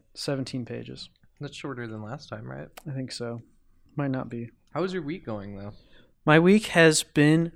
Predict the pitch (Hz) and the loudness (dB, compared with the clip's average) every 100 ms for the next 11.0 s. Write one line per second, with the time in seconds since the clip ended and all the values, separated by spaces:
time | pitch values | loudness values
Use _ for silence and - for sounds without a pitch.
0 | _ - 131 127 131 117 - - 151 135 | _ -6 0 4 4 2 -6 -6 -2 0
1 | 139 135 131 165 - 175 139 135 131 127 | 0 0 -2 -10 -10 -4 -2 0 -2 -4
2 | - - - 190 170 - 147 139 131 135 | -8 -16 -8 -2 0 2 2 2 0 0
3 | 127 117 - 120 - 185 233 - _ _ | 0 -4 -6 -8 -6 -6 -6 -10 _ _
4 | _ - 127 135 175 - 131 123 - - | _ -12 -8 -8 -10 -8 -6 -6 -8 -6
5 | 135 123 123 - _ _ _ _ _ _ | -6 -4 -6 -12 _ _ _ _ _ _
6 | _ _ _ _ _ _ - 123 123 - | _ _ _ _ _ _ -10 -8 -8 -10
7 | 156 123 120 131 - 123 143 247 - _ | -10 -6 -4 -6 -6 -4 -4 -6 -10 _
8 | _ _ - 180 170 139 135 175 175 156 | _ _ -4 0 0 -2 -6 -8 -8 -6
9 | 151 127 117 - - - - - - 123 | -4 -4 -6 -8 -20 -16 -14 -14 -8 -4
10 | 123 113 113 107 107 110 - 101 95 113 | -4 -6 -10 -8 -10 -10 -12 -14 -12 -16